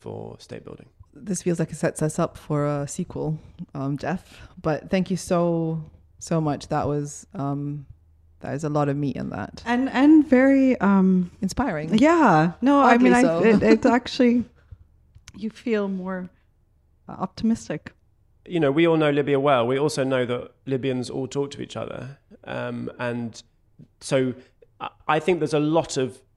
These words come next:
Speaker 1: I, I, I'm, I'm sorry, I, I'm going back to <laughs> these kind of buzzwords, but there is a lot of elite bargaining happening on the ground already. People are talking to each other. People are working things out. Um,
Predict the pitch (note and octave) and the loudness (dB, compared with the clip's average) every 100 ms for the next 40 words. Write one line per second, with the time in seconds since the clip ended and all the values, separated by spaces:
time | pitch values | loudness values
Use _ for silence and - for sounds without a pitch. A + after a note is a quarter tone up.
0 | _ C3 - C#3 C3+ B2 B2+ B2 C3 B2+ | _ -8 -6 -4 -4 -4 -4 -6 -6 -4
1 | A#2 A2+ A#2 A#2 A#2 A#2 - B2+ A#2 - | -4 -6 -8 -6 -8 -8 -10 -10 -12 -14
2 | - C#3 _ - _ B2 B2 A#2+ A2+ G#2+ | -20 -20 _ -20 _ -12 -10 -12 -12 -6
3 | B2 A2 A2 G#2 - - _ B2+ D3 D#3 | -6 -6 -8 -10 -12 -18 _ -4 -2 -2
4 | D#3+ E3 E3 C#3+ C3 C3+ C3+ C3 B2+ A2+ | 0 -2 -2 -6 -6 -6 -6 -6 -6 -6
5 | A2 A2+ A2+ A#2+ A#2 A2+ A#2+ A#2 A#2 A#2+ | -10 -12 -14 -14 -12 -10 -8 -8 -8 -10
6 | A2+ A2 A2+ A#2+ - - _ _ _ _ | -10 -10 -10 -12 -14 -20 _ _ _ _
7 | _ D3 C3+ C#3+ E3 C#3+ B2 A#2 - _ | _ -8 -6 -2 -4 -2 -6 -8 -14 _
8 | - B2 A#2 A#2 G#2+ G#2 A2+ A#2 A#2 A2+ | -10 -10 -8 -8 -10 -12 -14 -10 -10 -10
9 | A2 - A2 G#2+ A2 G#2+ - - _ _ | -12 -14 -12 -10 -10 -10 -14 -18 _ _
10 | _ _ _ - A2 G#2 G#2+ G#2 G#2 G2+ | _ _ _ -16 -12 -10 -10 -12 -14 -18
11 | G#2 | -20